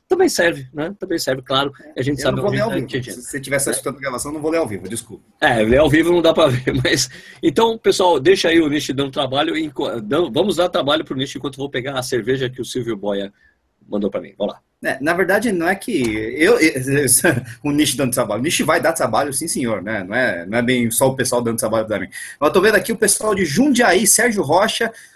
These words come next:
Speaker 2: começando também pelo pessoal de Santo Amaro, Danilo Balu e eu, da Saúde. Mas fora isso, temos... Deixa eu ver, tadadã.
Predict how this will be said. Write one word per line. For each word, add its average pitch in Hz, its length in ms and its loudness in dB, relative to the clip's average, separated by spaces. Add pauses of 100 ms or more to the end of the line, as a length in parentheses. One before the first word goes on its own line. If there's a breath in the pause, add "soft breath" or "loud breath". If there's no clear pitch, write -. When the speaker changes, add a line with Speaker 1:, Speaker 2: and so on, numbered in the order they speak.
Speaker 2:
começando 208 340 0
também 220 220 0
pelo 196 160 -2
pessoal 202 260 0
de 202 100 -4
Santo 277 320 0
Amaro, 180 360 2
Danilo 180 220 -2
Balu 170 380 0
e 185 160 6
eu, 202 220 4
da 165 120 -2
Saúde. 151 440 0
Mas 143 260 -4
fora 240 460 4
isso, 240 320 0
temos... 202 400 2
Deixa 190 140 -4
eu 131 40 -6
ver, 170 160 -4
tadadã. 139 440 0